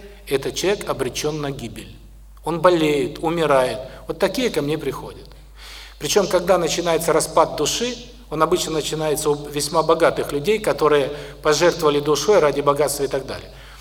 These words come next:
Человек этого не понимает и не чувствует. Сначала идёт распад души, потом искажение мировоззрения, а потом уже начинается распад всех уровней, вплоть до физического.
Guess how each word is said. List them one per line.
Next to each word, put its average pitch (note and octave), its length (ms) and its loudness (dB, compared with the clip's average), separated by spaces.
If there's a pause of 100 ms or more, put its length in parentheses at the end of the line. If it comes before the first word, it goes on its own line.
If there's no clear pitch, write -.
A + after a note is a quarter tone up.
(280)
Человек G3 260 0
этого F#3+ 200 2
не F#3+ 160 2
понимает F#3+ 600 0
и F3 40 0
не E3 160 -6
чувствует. - 460 -8 (320)
Сначала D#3+ 540 2
идёт C#3+ 240 0
распад C#3 400 0
души, E3+ 360 -4 (160)
потом D#3 340 2
искажение C#3+ 520 2
мировоззрения, D3 880 2 (200)
а - 100 0
потом A#3 280 2
уже D3+ 140 2
начинается C#3 600 -4
распад E3+ 480 -2 (280)
всех D#3 360 -2
уровней, E3 400 2
вплоть E3 400 0
до D#3 100 0
физического. A#2 600 -8